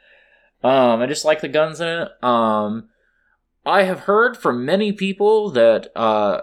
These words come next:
the P S three games are the best ones. I've heard from many people that Rift Apart is really good, the new one. Um, have not played any of them after Deadlocked. Have not played any of the P S three games, have not played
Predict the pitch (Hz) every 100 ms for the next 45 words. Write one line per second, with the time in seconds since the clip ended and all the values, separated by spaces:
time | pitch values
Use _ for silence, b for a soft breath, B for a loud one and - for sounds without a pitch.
0 | - 120 - 160 156 - 147 156 160 165
1 | 175 165 - 107 98 131 - 185 208 254
2 | - 131 123 131 120 - 127 123 120 143
3 | 139 139 127 110 127 123 120 - 135 196
4 | - - 170 156 190 196 180 190 196 202
5 | 196 - 127 131 156 180 185 190 196 -
6 | 123 120 110 104 98 95 - _ _ _
7 | _ - - - 151 160 165 147 147 143
8 | 135 139 123 120 117 - 104 110 95 -
9 | - - _ _ _ 123 113 123 - 151
10 | 147 151 147 147 160 170 156 - 160 156
11 | - 160 147 156 151 143 104 95 101 -
12 | 104 107 104